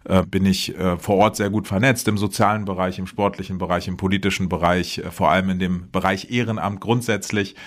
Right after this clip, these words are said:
Und das wissen die Menschen und, äh, die Stimmung, die krieg ich momentan auch transportiert. Also vor Ort sein, zuhören, aus der Basis raus dann auch, äh, die Themen entwickeln, die oben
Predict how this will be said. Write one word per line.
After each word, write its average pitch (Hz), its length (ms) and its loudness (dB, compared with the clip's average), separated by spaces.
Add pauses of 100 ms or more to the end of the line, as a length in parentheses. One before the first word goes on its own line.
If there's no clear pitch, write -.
(180)
Und 95 480 0
das 90 200 0
wissen 101 360 2 (300)
die 101 80 8
Menschen 104 480 2
und, 90 400 -4
äh, 87 160 -4
die 92 140 -4
Stimmung, 104 340 2
die 98 100 -4
krieg 127 200 0
ich 113 100 -4
momentan 107 460 0
auch 92 100 -2
transportiert. 107 760 -2
Also 90 220 -4
vor 90 180 -4
Ort 101 280 2
sein, 95 280 2
zuhören, 101 680 4 (300)
aus - 280 0
der 110 120 2
Basis 104 480 4
raus 101 260 0
dann 98 200 -2
auch, 95 340 -4
äh, 92 80 -6
die 98 160 -6
Themen 104 300 0
entwickeln, 98 500 2
die 98 140 2
oben 120 400 6